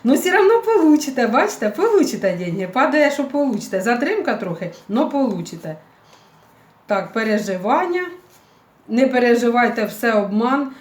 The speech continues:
брехня буде. Не переживайте. В тому смислі, що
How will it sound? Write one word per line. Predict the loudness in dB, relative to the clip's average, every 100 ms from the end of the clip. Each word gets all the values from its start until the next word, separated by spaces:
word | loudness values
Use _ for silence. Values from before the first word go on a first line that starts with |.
| -10
брехня | -2 0 0 -2 0 0
буде. | 0 -2 0 -2 -2 -14 -20 -2
Не | 4 4
переживайте. | 4 2 2 2 0 0 -2 -6
В | -6 -8 -6 -2
тому | 0 0
смислі, | 0 0 0 -4 -4
що | -4